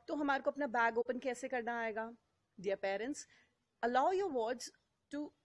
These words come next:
open their bags on their own। Not only will they learn to, you know, uh, get familiar with the bag, but also become independent. Guide your wards, but don't spoon feed them. It only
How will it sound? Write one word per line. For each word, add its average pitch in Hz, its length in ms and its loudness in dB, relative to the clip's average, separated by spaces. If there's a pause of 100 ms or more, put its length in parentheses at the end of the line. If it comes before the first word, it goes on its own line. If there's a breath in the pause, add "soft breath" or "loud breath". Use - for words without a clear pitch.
(220)
open 262 300 2
their 311 300 4
bags 240 440 2 (120)
on 240 160 -2
their 240 280 0
own। 262 280 -10 (140)
Not 240 280 -4
only 302 200 0
will 294 180 0
they 294 120 0
learn 226 540 -2
to, 277 180 -6 (340)
you 247 180 -6
know, 339 120 -2 (200)
uh, 226 60 2
get 226 220 0
familiar 240 440 0
with 233 140 -4
the 254 80 2
bag, 190 360 0 (400 loud breath)
but 262 160 6 (140)
also 262 380 4
become 240 400 -6 (380)
independent. 190 840 -4 (760)
Guide 214 320 -2
your 220 160 2
wards, 156 480 -8 (300)
but 196 120 -8
don't 277 220 -2
spoon 247 460 -6
feed 214 320 -10
them. 147 220 -14 (640)
It 233 180 -12
only 285 320 0